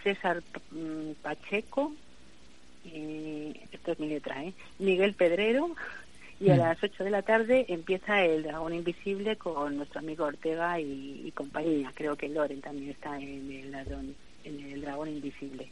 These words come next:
Speaker 2: Ujú.
Speaker 1: Esto va a ser este sábado, que estaremos fuera allí todo el día con ellos porque se lo prometimos.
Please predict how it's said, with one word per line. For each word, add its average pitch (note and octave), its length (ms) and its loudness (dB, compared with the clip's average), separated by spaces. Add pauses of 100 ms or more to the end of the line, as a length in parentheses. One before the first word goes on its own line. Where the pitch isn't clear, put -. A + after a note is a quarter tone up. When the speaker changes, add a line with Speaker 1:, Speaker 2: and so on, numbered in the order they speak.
(120)
Speaker 2:
Ujú. C#3+ 320 4
Speaker 1:
Esto A3 160 4
va A3 80 10
a G#3 40 2
ser G#3 140 6
este G3 220 2
sábado, G#3 380 4
que G3 80 0
estaremos D#3+ 500 -6
fuera E3+ 260 2
allí E3 160 -4
todo D#3+ 220 -4
el D3 80 -6
día D#3 160 0
con E3 200 -4
ellos F#3+ 260 0
porque E3 200 0
se D3 120 -8
lo C#3+ 80 -6
prometimos. D3 680 -6